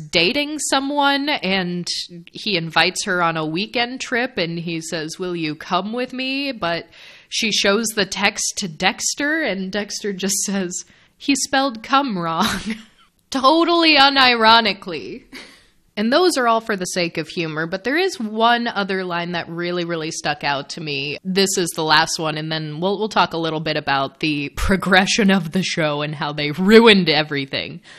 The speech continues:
But yeah, this, this cop who's just really, really raunchy. A couple of them are exceptionally gross in that sense, is just describing a very lewd sex act. And Dexter's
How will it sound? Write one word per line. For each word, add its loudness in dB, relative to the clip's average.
But 2
yeah, 6
this, -4
this -2
cop 2
who's 0
just -6
really, 2
really 0
raunchy. 0
A -4
couple -4
of -6
them 0
are 0
exceptionally -4
gross -6
in -8
that -6
sense, -10
is 0
just 0
describing 2
a 4
very 2
lewd 0
sex -2
act. -6
And 2
Dexter's 0